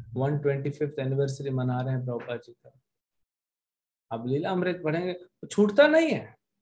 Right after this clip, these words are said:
एक बार मैं लीलामृत पढ़ने बैठा, अ, रात को पौने दस बजे।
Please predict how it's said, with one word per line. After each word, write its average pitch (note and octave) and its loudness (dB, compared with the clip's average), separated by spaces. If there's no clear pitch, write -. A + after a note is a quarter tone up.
एक E3+ 4
बार G#3+ 8
मैं G#3+ 4
लीलामृत G3+ 2
पढ़ने F#3+ -2
बैठा, F#3+ -2
अ, C3+ 2
रात D3 4
को G3 2
पौने E3+ -2
दस C#3 0
बजे। A2 -10